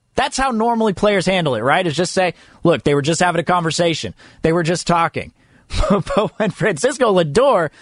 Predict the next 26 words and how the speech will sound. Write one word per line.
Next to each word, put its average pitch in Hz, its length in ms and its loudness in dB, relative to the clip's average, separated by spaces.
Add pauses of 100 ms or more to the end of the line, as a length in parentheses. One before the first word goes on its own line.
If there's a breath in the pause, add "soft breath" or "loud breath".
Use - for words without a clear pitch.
(220 loud breath)
is 175 160 4
asked 208 240 0
about 202 220 2
an 180 100 0
altercation 214 640 0
in 208 140 4
the 175 60 2
tunnel, 214 520 0 (300 soft breath)
a 170 60 4
little 214 200 6
argument 196 640 0
after 185 300 0
they 175 100 2
made 190 200 2
an 170 100 2
error 233 280 2
and 180 80 0
had 175 200 2
a 190 40 -2
miscommunication 185 760 0
in 190 160 2
the 175 60 2
middle 208 220 4
of 175 120 2
the 147 80 2
field, 202 480 2